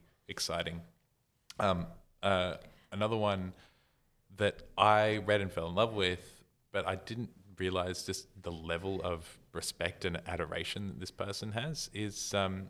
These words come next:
Fable Parrot. Um, she's got a new book called, um, There Was Still Love, um, which is a love letter to grandparents. It's an immigrant story. It's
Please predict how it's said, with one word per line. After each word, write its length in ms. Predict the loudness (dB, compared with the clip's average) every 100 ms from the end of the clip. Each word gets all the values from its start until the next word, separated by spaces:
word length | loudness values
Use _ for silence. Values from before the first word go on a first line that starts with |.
| -14 4
Fable 260 | 6 6
Parrot. 480 | 8 10 10 6 -6 -18 -20 -20 -4
Um, 640 | 2 4 6 4 2 0 -4 -10
she's 280 | -6 -4 -4
got 240 | -2 -2 -2
a 60 |
new 220 | -4 -6
book 420 | -6 -8 -8 -18 -20 -12
called, 540 | -2 0 0 -6 -12 -20 -20 -20 _ _
um, 380 | 0 0 -2 -8 -6
There 160 | -4 -2
Was 120 | -2
Still 240 | -2 -2 -4
Love, 300 | -8 -10 -12 -20 -20 _
um, 280 | 0 0 -2 -8
which 220 | -8 -4
is 240 | -4 -4 -6
a 60 |
love 260 | 0 0 0
letter 200 | -2 -2
to 160 | -6 -12
grandparents. 920 | -8 -6 -6 -6 -6 -6 -6 -6 -6
It's 160 | -6 -10
an 80 | -12
immigrant 380 | -10 -10 -10 -8
story. 580 | -6 0 0 0 -2 -6 -14 -20 _
It's 300 | -10 -4 -4